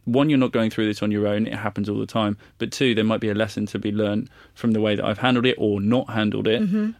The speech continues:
Speaker 1: then that's why I've done it and there's a benefit to it. So, yeah,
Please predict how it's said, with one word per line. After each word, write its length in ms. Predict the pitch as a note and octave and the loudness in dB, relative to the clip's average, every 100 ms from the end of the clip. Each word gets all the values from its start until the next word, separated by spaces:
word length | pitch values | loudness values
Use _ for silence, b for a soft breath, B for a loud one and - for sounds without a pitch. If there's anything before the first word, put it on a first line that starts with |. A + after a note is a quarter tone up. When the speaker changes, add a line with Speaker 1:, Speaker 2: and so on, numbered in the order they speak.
| _ - | _ -2
Speaker 1:
then 420 | C3+ C3 B2+ - _ - | 2 2 0 -4 _ -2
that's 320 | C#3 - - _ _ - | -2 -2 -14 _ _ -16
why 360 | C3+ C3 C3 | -6 -2 0
I've 100 | B2+ D3 | 0 0
done 160 | D3+ | 0
it 60 | F#2+ | 2
and 200 | G#2+ G#2+ | 2 2
there's 160 | A2+ A2 | 0 0
a 40 | |
benefit 400 | C3+ D3 - - | 0 -2 -4 -8
to 140 | - | -4
it. 120 | G2+ - | -4 0
So, 140 | A2 | 2
yeah, 340 | A2 A#2 G#2+ | 2 2 -2